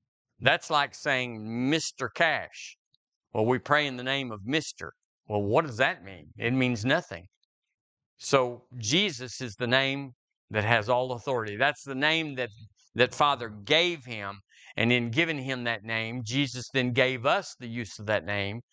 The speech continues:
But it's never Christ. Uh, we're not ashamed, in that same vein, of the blood of Jesus.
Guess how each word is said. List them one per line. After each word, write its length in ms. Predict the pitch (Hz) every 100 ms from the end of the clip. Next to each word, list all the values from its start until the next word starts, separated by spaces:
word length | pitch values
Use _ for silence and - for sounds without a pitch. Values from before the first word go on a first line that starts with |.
| - - _
But 160 | 113 123
it's 180 | 110 135
never 320 | 156 175 175
Christ. 680 | - 165 135 98 - - - _ _ - -
Uh, 380 | 120 120 113 92 67 _ _ _ _ _ _
we're 300 | 131 131 165
not 220 | 175 165
ashamed, 540 | 135 - 160 165 170 135
in 160 | 131 127
that 160 | 120
same 320 | - 151 143 131
vein, 300 | 156 170 147
of 160 | 131
the 60 | 131
blood 340 | 123 156 180
of 120 | 170 110
Jesus. 640 | 120 107 - - - -